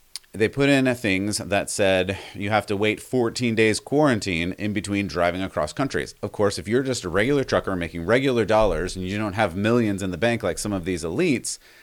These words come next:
that really eats into your bottom line. Having to sit in your truck for two weeks, having to sit in a hotel for two weeks before you can continue with your journey, like, that obviously is not going to work. The trucking <laughs> industry has to go.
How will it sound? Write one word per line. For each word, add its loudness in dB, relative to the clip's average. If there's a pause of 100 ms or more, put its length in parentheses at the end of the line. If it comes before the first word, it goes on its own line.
(160)
that 4
really 4
eats -2
into -4
your 2
bottom -2
line. 0
Having 2
to -2
sit 0
in -2
your -2
truck 0
for -6
two -4
weeks, -4
having -2
to -6
sit -4
in -4
a -2
hotel 2
for -2
two -4
weeks -6
before -4
you -2
can -6
continue -4
with 0
your 0
journey, -4
like, -8
that 4
obviously 2
is 0
not 2
going -4
to 0
work. 2
The -8
trucking 2
<laughs> -4
industry 0
has 2
to -2
go. 6